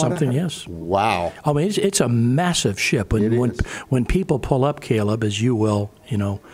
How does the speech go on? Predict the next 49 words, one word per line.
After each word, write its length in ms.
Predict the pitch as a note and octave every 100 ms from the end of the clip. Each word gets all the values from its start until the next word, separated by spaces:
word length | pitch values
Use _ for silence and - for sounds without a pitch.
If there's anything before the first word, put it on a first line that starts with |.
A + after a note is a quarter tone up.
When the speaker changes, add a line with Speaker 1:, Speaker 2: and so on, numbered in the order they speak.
| - -
Speaker 2:
very 220 | - A#2 G#2+
soon, 280 | - A#2+
or 80 | A2
maybe 320 | A2 A#2 A#2 G#2+
by 200 | A2 G#2+
the 80 |
time 300 | G#2 A#2 G#2+
this 200 | G#2+ G2+
airs, 400 | A#2 A2+ G#2+ G2+
you'll 180 | G#2+ G#2+
have 100 | G2+
already 220 | G2+ G2+
been 240 | G2 A2 A2
there. 280 | G2 F2 - - - - - -
Uh, 100 | - C#3+
people's 320 | - C#3+ B2 G2
jaws 540 | A2+ A#2+ A2 G2 G2
drop 640 | - C#3+ A#2+ G2 F#2 - -
when 160 | A#2
they 100 | G#2+
see 340 | G2 - A#2 G2+
it 140 | F#2+
for 180 | - C3+
the 80 | G#2+
first 380 | - G#2 - -
time. 380 | G#2+ F2+ D#2+ -
It's, 380 | - B2+ - - - - - -
it's, 240 | C#3+ - -
it's 160 | - -
a 40 |
magnificent 680 | B2 A2 A#2 C#3 - A#2 G2+
structure 440 | - A2+ A2 -
and 120 | G2+ G2
beautifully 420 | A#2+ A#2 - G2
designed. 560 | F#2+ F#2+ F#2 F2 D#2+ -
Speaker 1:
People's 420 | C#3+ C#3+ G#2+ -
asked 360 | B2 B2+ B2 B2+
me 180 | C3
what 320 | A2+ G#2+ G#2+ A#2+
you 320 | A2+ G#2+ - -
are 160 | G2
most 320 | F#2+ A#2+ A2+
amazed, 600 | G#2 G2+ B2+ A#2+ G#2 - E2+
and 100 | G2+
I 80 |
said, 320 | F#2+ - F2+ -
"First 320 | A#2+ G2 -
sight." 420 | G#2 G2 - -
Speaker 2:
Yeah. 80 | -